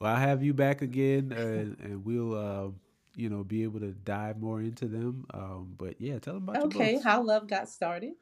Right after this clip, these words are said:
Speaker 2: Love is What It Does. That was my very first book, and it was a book based on a love story between my, my mother and my father. How their marriage was, how they brought us up.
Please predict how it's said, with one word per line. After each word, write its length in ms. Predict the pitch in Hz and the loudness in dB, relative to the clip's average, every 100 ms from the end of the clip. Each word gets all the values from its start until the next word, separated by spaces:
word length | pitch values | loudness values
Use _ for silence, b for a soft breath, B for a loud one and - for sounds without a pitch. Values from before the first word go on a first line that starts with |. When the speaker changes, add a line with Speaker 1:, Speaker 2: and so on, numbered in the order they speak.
| - | -10
Speaker 2:
Love 320 | 165 165 165 | 0 0 0
is 140 | 156 | -2
What 160 | 165 156 | -2 -2
It 120 | 123 | 0
Does. 340 | 151 151 190 - | 0 0 -2 2
That 200 | 156 - | 0 0
was 160 | 151 | -8
my 120 | 143 131 | -6 -4
very 320 | 147 147 151 | -2 -2 -2
first 400 | - 156 151 - | -2 -2 -2 -2
book, 260 | 190 226 | -2 0
and 140 | 165 143 | -2 -2
it 100 | 139 | -8
was 140 | 135 | -10
a 40 | - | -6
book 240 | 165 165 _ | -2 -4 _
based 340 | 156 160 - 160 | -4 -4 -6 -2
on 300 | 160 165 165 B B B B | -2 -2 -8 B B B B
a 80 | 233 | 2
love 260 | 285 370 302 | 6 4 2
story 540 | - 226 151 127 120 | 2 4 2 -2 -6
between 360 | 160 165 180 165 | -8 -4 -2 -2
my, 160 | 160 180 _ - | -2 -4 _ -10
my 340 | - 170 151 135 | -4 -2 0 0
mother 560 | 147 147 160 240 262 - | 0 0 0 0 -2 -6
and 140 | 170 | -2
my 140 | 170 180 | 0 2
father. 480 | - 131 120 - - - | 4 4 2 -8 -18 -20
How 340 | - 156 147 147 | -2 2 4 4
their 260 | 147 135 | 2 0
marriage 460 | 135 147 160 156 - | 2 4 4 2 -2
was, 380 | 151 135 131 131 | -2 0 0 -2
how 160 | 120 117 | -4 -2
they 140 | 127 | -4
brought 280 | 127 127 135 | 0 0 2
us 220 | 135 - | 0 0
up. 320 | 143 127 131 | 0 0 -2